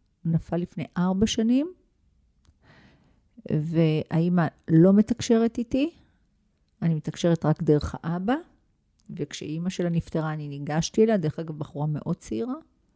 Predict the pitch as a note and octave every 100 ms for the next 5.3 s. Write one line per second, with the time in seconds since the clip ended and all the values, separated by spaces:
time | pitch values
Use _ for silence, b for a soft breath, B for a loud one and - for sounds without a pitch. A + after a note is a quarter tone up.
0 | _ _ - - F#3 F#3+ G3 G3 G#3 F#3+
1 | F3 F#3+ G#3+ G#3+ - - G3+ F#3 F#3+ F#3
2 | F#3 D#3+ _ _ - D3+ D#3+ F#3+ - G3+
3 | - G#3+ G3 G3 E3 F3 E3 - _ _
4 | _ _ _ - E3+ G#3+ - - - -
5 | - - -